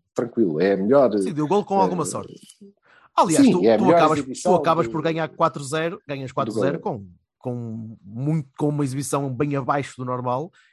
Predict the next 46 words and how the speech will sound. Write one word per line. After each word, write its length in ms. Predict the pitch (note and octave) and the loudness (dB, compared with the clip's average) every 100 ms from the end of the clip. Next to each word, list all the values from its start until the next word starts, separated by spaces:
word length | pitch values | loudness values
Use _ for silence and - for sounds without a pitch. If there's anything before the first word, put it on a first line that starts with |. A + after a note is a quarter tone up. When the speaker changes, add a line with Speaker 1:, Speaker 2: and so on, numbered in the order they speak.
| - | -16
Speaker 2:
e 160 | B2 A2+ G#2 - | -12 -12 -12 -4
alguns 380 | C#3 B2+ C#3+ A2 | -2 -2 -4 -2
golos 340 | C#3 D3 - | -2 -2 -6
que 140 | - B2+ G#2+ | -16 -14 -12
não 260 | A2+ A#2+ | -8 -8
fizeste 320 | A#2+ B2 B2+ C#3 | -8 -8 -8 -8
muito 180 | C3 | -8
por 100 | C#3+ | -6
merecê-los 440 | D#3+ - B2 G#2+ - | -8 -6 -6 -8 -10
sequer. 180 | - - | -16 -16
<laughs> 1000 | - - - - - _ _ _ - | -18 -20 -20 -20 -20 _ _ _ -20
Porque 160 | - D#3 | -8 -4
o 20 | |
penalti 440 | - C4+ - - D4 | 0 0 0 2 2
é 40 | |
um 20 | |
Speaker 1:
Eu, 60 | C4 | 2
por 40 | F#3+ | 0
Speaker 2:
penalti, 160 | A#2+ - | 2 4
Speaker 1:
acaso, 200 | G#3 F#3+ | 4 2
Speaker 2:
pá, 60 | |
Speaker 1:
acho 120 | G3 G#2+ | 0 -2
Speaker 2:
tudo 100 | F#3 | -2
bem, 80 | F3 | 0
Speaker 1:
que 60 | |
nós, 80 | E3 | -2
Speaker 2:
estica-se 200 | C3 C3 | -4 -4
Speaker 1:
nós, 180 | D3+ B2+ | -2 0
Speaker 2:
bem, 100 | B2 C3 | -4 -10
é 40 | C3 | -10
válido. 200 | C3+ D#3 | -10 -12
Speaker 1:
sim. 240 | - B2 A#2 _ _ _ _ - | -10 -10 -12 _ _ _ _ -2
Contrariamente 640 | D3+ D#3 D3+ D3 D#3 D#3 | 2 4 6 6 4 0
ao 80 | C#3+ | 0
que 100 | E3 | 0
é 60 | D3+ | 0
habitual, 440 | C#3+ D3+ D3+ F3 | -2 -2 0 0
nós 160 | F3+ E3+ | -4 -8
fomos 220 | G3 F3+ | -10 -8
eficazes, 640 | F#3+ A#3 G3+ E3+ D#3+ - - | -10 -4 -2 -2 -4 -12 -12
não 100 | E2 | -12
é? 160 | F2+ - _ _ _ _ | -12 -16 _ _ _ _
Speaker 2:
Bem, 260 | F#4+ G4+ C4+ | 0 4 6
ah, 180 | F#4 - | 4 4
sim, 320 | - F#4+ F4+ | 0 0 0
é. 100 | B3 | 0